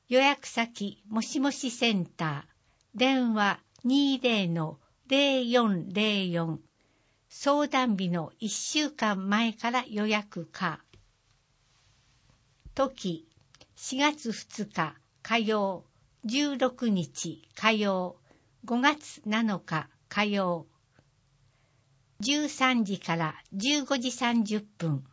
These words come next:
二日前、正午までに予約。ところ、第一コミセン。問い合わせ、予約先、もしもしセンター。電話、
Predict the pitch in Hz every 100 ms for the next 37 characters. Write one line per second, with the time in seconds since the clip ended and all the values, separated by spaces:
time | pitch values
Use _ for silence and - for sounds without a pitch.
0 | _ _ _ _ _ - - 285 - 254
1 | 202 185 165 156 _ - - 311 302 294
2 | 240 220 196 175 170 175 196 208 185 -
3 | - 170 - _ _ _ _ _ _ -
4 | 247 262 269 190 165 - _ - 214 262
5 | 285 269 - 254 - 226 185 - 170 143
6 | - _ _ _ _ _ _ _ _ -
7 | 269 285 262 247 233 233 - 208 175 _
8 | _ - 254 277 269 - - 226 - 180
9 | 170 _ _ - 233 - 320 277 - 247
10 | 240 220 185 - 170 156 156 _ _ _
11 | _ _ 247 262 262 233 214 196